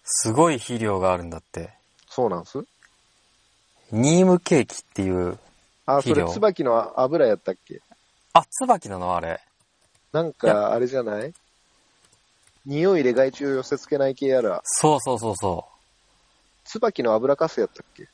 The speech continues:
Speaker 1: 椿の油かすは椿の油かすじゃない？
Speaker 2: なんだっ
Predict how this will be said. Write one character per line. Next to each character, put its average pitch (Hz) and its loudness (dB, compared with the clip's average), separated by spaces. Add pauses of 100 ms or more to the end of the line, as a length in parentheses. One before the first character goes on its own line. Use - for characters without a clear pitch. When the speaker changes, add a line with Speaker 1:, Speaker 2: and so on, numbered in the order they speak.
(1200)
Speaker 1:
椿 247 0
の 131 4
油 139 2
か 165 -2
す - -2
は 110 0
椿 113 -2
の 90 -2
油 90 -2
か 101 -4
す - -8
じ - -
ゃ 82 -8
な 104 -2
い？ 170 -10 (1080)
Speaker 2:
な 139 -6
ん 170 -12
だ 185 -4
っ - -8